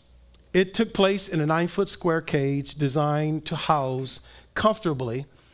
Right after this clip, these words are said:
one hundred and sixty mice. For two and a half years, the colony of mice grew from eight to twenty-two hundred. Plenty of food, water, and other resources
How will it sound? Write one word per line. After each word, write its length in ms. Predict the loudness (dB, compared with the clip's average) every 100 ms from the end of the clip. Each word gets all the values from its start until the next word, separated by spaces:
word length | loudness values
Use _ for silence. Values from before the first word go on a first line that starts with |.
| -20 -6
one 260 | 0 0
hundred 400 | 2 0 0 -2
and 100 | -4
sixty 760 | -2 -4 -4 -4 -4 -2 -2 -4
mice. 560 | -6 -6 -6 -6 -6 -8 -14 -20 -20 -20 -20 -20 -20 _
For 100 | -2
two 220 | 0 2
and 80 | 2
a 20 |
half 160 | 2 2
years, 400 | 2 2 0 -2
the 140 | -6 -8 -16 _ -4
colony 440 | 2 4 4 2
of 100 | 0
mice 360 | 0 0 0 -4
grew 580 | -2 0 2 0 -4 -10 -20 -20
from 320 | -4 0 0 2
eight 400 | 2 2 -2 -10 -12 -20 _ _
to 120 | -6
twenty-two 600 | -4 0 0 0 -2 -4
hundred. 400 | -2 -2 -4 -10 -14 -20 _ _ -20 _ -20 -20 -20 -18 -4
Plenty 300 | 2 2 2
of 100 | 0
food, 440 | 2 2 2 -2
water, 340 | 0 2 2 0
and 80 | 2
other 240 | 2 2
resources 840 | 0 0 0 0 0 0 -2 -2